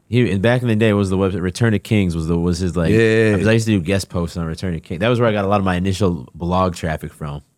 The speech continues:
Speaker 1: I don't even
Speaker 2: Yeah.
Speaker 1: think I ever told anyone that publicly,
Speaker 2: Oh,
Speaker 1: but
Speaker 2: shit. Like,
Speaker 1: Return of Kings. That was
Speaker 2: me and Roosh were, like, friends. We used to hang out during that time.
Speaker 1: I,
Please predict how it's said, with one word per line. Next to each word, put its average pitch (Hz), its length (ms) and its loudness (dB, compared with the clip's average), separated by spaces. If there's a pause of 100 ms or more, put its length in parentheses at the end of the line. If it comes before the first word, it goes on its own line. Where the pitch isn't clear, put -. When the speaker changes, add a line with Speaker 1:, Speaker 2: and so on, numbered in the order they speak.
Speaker 1:
I 107 80 -4
don't 139 100 2
even 120 80 0
Speaker 2:
Yeah. - 60 0
Speaker 1:
think 92 60 0
I 92 60 0
ever 87 80 2
told 90 180 -2
anyone 92 200 0
that 73 180 -6
publicly, 73 320 -8
Speaker 2:
Oh, 151 160 2
Speaker 1:
but 123 80 2
Speaker 2:
shit. 151 320 2 (100)
Like, 120 160 2
Speaker 1:
Return 110 160 0
of 98 100 -2
Kings. 92 460 -2
That 92 100 0
was 135 100 6
Speaker 2:
me 202 120 8
and 170 160 4
Roosh 180 280 4
were, 131 80 2
like, 87 280 -2
friends. 123 440 -2
We 135 80 4
used 156 160 2
to 92 80 -6
hang 120 240 0
out 135 260 -2 (100)
during 113 220 2
that 131 160 4
time. 101 380 2
Speaker 1:
I, 117 160 2